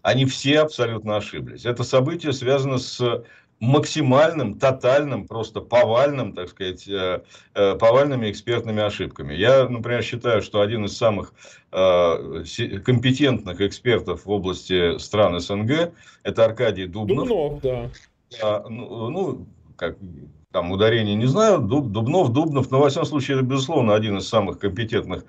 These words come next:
Speaker 1: э, специалистов, к-, который очень много знает по, э, странам С Н Г, много занимался этим. Он, э, радикально ошибся с самой первой минуты. Радикально ошибся,
Speaker 2: Мгм.
Speaker 1: когда он заявил о том, что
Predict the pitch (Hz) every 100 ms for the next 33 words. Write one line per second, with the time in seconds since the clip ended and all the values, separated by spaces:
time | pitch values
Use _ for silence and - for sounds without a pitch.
0 | - - - - 104 95 - 104 127 135
1 | 208 208 185 - 120 101 104 113 131 131
2 | - 110 127 110 98 101 127 160 165 -
3 | 143 135 127 127 123 113 110 101 - 131
4 | 120 113 - 120 110 110 101 110 101 92
5 | - - - - 101 113 127 170 - 156
6 | 147 127 135 170 180 123 120 117 113 107
7 | 117 131 131 131 151 151 131 113 - 151
8 | - 107 - 127 127 110 120 113 117 113
9 | 120 98 85 - - 107 131 143 151 147
10 | 104 87 82 - 78 127 131 143 113 110
11 | 101 - - - - 131 127 - 107 98